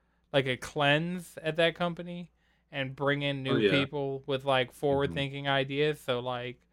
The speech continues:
Speaker 1: it's the first name that needs to be, there's at least three other people that have been involved directly with this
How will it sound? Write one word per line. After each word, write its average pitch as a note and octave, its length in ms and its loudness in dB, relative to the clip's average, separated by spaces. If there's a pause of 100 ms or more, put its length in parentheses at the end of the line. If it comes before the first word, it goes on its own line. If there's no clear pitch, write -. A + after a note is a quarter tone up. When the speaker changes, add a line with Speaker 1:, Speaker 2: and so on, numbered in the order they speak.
(760)
Speaker 1:
it's C#3+ 640 2
the D3+ 100 6
first F3 420 10
name D#3+ 440 10
that C3+ 160 6
needs C#3 320 -4
to D3 100 -10
be, C3 300 -6
there's E3 320 10
at D#3 160 4
least D3 460 -2
three D#3 260 8
other C#3+ 220 10
people C#3+ 360 2
that C3+ 120 4
have C3 160 4
been C#3 160 0
involved C3+ 460 6
directly C3+ 480 2
with C#3 240 -2
this C#3 440 -4